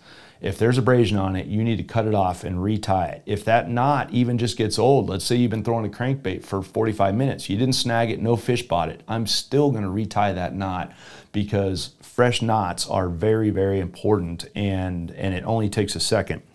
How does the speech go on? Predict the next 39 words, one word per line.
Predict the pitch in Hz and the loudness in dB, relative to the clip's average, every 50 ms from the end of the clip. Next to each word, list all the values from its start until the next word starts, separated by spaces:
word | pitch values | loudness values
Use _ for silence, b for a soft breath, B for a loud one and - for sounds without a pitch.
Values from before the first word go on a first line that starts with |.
| B B B B B B B | B B B B B B B
Along | - 135 143 147 147 | 8 8 8 8 8
those | 143 127 - - | 6 6 6 6
same | - 131 127 127 127 | 4 4 6 6 6
lines, | 123 120 120 120 117 117 117 117 104 - - - _ - | 4 4 4 4 2 2 2 0 0 -2 -4 -6 _ -4
uh, | - 98 95 92 90 98 | -2 0 0 0 -2 0
no | 120 139 131 | 2 2 2
clips. | 135 - - 120 110 107 104 104 - - - B B B B B B B | 2 2 2 4 4 4 2 0 -2 -4 -4 B B B B B B B
If | 101 98 - | -6 0 2
you're | 131 131 131 | 4 6 6
using | 127 113 107 104 | 6 4 2 0
speed | 101 - - 123 123 123 113 - | 0 0 2 4 4 4 4 4
clips | - 131 120 120 120 - - | 4 6 6 6 4 4 -2
so | - - 113 107 104 101 101 | -4 2 2 4 6 6 4
that | 98 95 - - | 2 2 0 -2
you | 107 95 | -2 0
can | 113 104 101 98 | 2 2 2 2
change | 95 - 117 113 104 90 | 2 2 2 2 2 2
lures | 107 110 110 107 104 - | 2 2 2 2 0 0
really | 104 110 107 104 | 0 2 2 2
quickly, | 104 - 117 113 104 - 107 107 104 101 107 - | 0 2 2 2 2 2 2 2 4 4 2 2
you | - 98 98 90 | 0 -2 -2 -2
still | - - - 143 127 123 | -2 2 4 4 6 6
need | 120 117 104 | 4 2 0
to | 98 | 0
change | 87 - 104 107 107 101 90 | -2 -2 -2 0 0 0 -2
your | 95 | -2
knots. | 92 101 101 101 85 80 - - | -2 -2 -2 -2 -4 -4 -6 -4
I | 95 95 | -2 -2
understand | 95 98 95 90 - - 123 123 123 123 120 | -2 -2 -4 -4 -2 -2 0 0 0 0 0
that | 113 95 87 | 0 0 0
the | 90 101 | -2 0
logic | 95 104 110 117 117 113 113 98 87 | 2 4 4 4 4 2 -2 -6 -4
behind | 110 107 107 110 113 113 104 | -4 -2 -2 -2 -2 -4 -4
it, | - | -6
you're | 107 - | -6 -8
trying | - - 123 120 117 | -6 -4 -4 -2 -2
to | 110 104 | -2 -4
keep | - - 113 107 - | -2 -2 -2 -2 -2
fishing, | - - 110 101 - - 101 101 101 104 | -2 -2 0 0 0 0 -2 -2 -2 -4